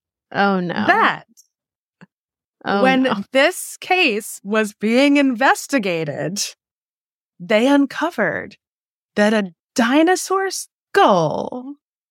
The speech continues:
Speaker 2: that Nick Cage had purchased may have been acquired by similar illegal means.
Speaker 1: Oh, Nick.
Speaker 2: Nick.
Speaker 1: Nick.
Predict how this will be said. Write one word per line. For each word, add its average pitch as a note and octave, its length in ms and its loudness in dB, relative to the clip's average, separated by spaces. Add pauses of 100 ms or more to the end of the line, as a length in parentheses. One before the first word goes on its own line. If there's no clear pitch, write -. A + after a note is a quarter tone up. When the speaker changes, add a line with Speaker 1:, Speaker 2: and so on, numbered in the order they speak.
(120)
Speaker 2:
that G3 240 -4
Nick G3 380 -2
Cage A#3 380 0
had F#3+ 280 -10
purchased - 840 -8 (1160)
may C4+ 540 2
have F#4 280 -4
been F4 180 2
acquired C4+ 880 -4 (500)
by C#4 300 2
similar B3+ 720 2 (220)
illegal F3+ 960 -6 (100)
means. E3 380 -12
Speaker 1:
Oh, A3 320 0
Nick. B3+ 720 4 (880)
Speaker 2:
Nick. G#3 680 0
Speaker 1:
Nick. F#3+ 400 2